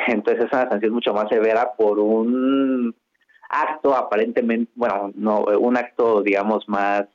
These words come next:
de no, no, no tan impactante como puede ser el caso del acoso y del abuso sexual.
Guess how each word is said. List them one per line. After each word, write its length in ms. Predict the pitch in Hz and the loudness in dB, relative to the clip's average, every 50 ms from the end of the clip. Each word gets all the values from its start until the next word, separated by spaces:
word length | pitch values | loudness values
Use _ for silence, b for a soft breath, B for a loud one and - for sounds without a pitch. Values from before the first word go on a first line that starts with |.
| _ _ _ _ _ _ _ _ _ _ | _ _ _ _ _ _ _ _ _ _
de 320 | - 117 131 127 123 117 | -4 -2 -2 0 0 0
no, 300 | 113 120 131 139 143 139 | 0 2 0 0 0 0
no, 220 | 131 123 131 131 123 | 0 0 0 0 0
no 180 | 120 120 123 - | 0 -2 -2 -2
tan 460 | - 131 131 123 120 113 110 107 104 | -2 -2 0 0 0 0 0 0 0
impactante 560 | 107 110 107 - 101 - - 110 113 107 131 | 0 -2 -2 -4 -4 -4 -4 -4 -2 -2 -2
como 240 | - 120 104 98 - | -2 -2 -2 -2 -2
puede 220 | - 104 101 98 | 0 0 0 0
ser 80 | 101 98 | 0 -2
el 80 | 92 - | -2 -2
caso 280 | - 95 - - 107 | -4 -4 -2 -2 -2
del 140 | 98 - - | 0 0 -2
acoso 480 | 92 - - 101 104 104 - 104 104 - | -2 -2 -2 -2 -2 0 0 0 0 0
y 80 | - | -2
del 180 | - - - - | -2 -2 -2 -2
abuso 300 | - 82 - - 92 90 | -2 -2 -4 -4 -6 -8
sexual. 360 | - - _ - - 85 - | -10 -12 _ -10 -10 -10 -12